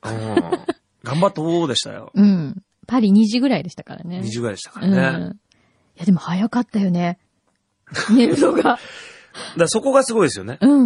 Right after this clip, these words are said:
Speaker 2: ん。三秒だもん、だって本当に。
Speaker 1: ガクって落ちるんでしょうね。
Speaker 2: ほんと三秒ルールだったもんね。
Speaker 1: 三秒ルールでしたね。
Speaker 2: 三秒ルールだったよ。<laughs> びっくり。まあ、それだけ忙しいってことにしときましょうかね。
Speaker 1: そうですよ。
Speaker 2: うん。
Speaker 1: 工藤さ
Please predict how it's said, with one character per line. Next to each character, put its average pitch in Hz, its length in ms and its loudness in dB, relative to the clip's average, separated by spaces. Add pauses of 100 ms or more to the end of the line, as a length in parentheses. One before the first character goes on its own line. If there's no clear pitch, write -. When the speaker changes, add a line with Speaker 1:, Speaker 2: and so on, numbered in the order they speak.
Speaker 2:
ん。 170 120 -6 (120)
三 - 180 -10 (200)
秒 262 160 4
だ 165 100 -4
も 151 140 -8
ん、 165 40 -6
だ 160 80 -4
っ - 40 -14
て - 80 -12
本 190 240 0
当 180 120 -4
に。 160 200 -6 (380)
Speaker 1:
ガ - 140 -10
ク - 120 -16
っ - 20 -18
て - 300 -16
落 113 160 -8
ち 120 160 -10
る 101 100 -12
ん - 80 -16
で - 80 -20
し - 100 -8
ょ 254 60 -2
う 294 40 -6
ね。 - 0 -
Speaker 2:
ほ - 60 -10
ん - 20 -8
と 302 60 -4
三 302 260 4
秒 277 200 4
ル 269 80 2
ー 262 60 2
ル 202 100 -2
だ 151 80 -6
っ - 40 -14
た 135 100 -12
も 135 100 -10
ん 156 80 -12
ね。 139 200 -12 (560)
Speaker 1:
三 - 260 -4
秒 165 240 0
ル 139 200 0
ー - 20 0
ル - 20 -6
で - 80 -4
し 226 80 -2
た 262 100 2
ね。 262 60 2
Speaker 2:
三 269 260 4
秒 359 60 2
ル 302 60 2
ー - 40 0
ル 262 60 0
だ 170 100 -4
っ - 20 -8
た - 140 -12
よ。 - 200 -12 (720)
<laughs> - 360 -4
び 196 100 0
っ 170 40 -6 (220)
く - 180 0
り。 247 220 4 (1200)
ま 160 100 -8
あ、 - 20 -18
そ - 120 -6
れ 175 40 -2
だ 185 80 -2
け - 80 -6
忙 240 260 -2
し 330 120 -6
い 381 40 0
っ - 40 -10
て - 100 -4
こ 180 140 -6
と 220 160 -2
に 170 120 0
し - 40 -14
と 214 100 -6
き 208 100 -4
ま 262 120 2
し 294 100 -8
ょ 339 40 -6
う 330 40 -10
か 185 100 -6
ね。 175 60 -2
Speaker 1:
そ 220 140 4
う 226 40 2
で 208 100 -6
す 202 200 -10
よ。 - 200 -16
Speaker 2:
う 220 40 6
ん。 185 320 4
Speaker 1:
工 - 140 -18
藤 - 180 -20
さ - 340 -20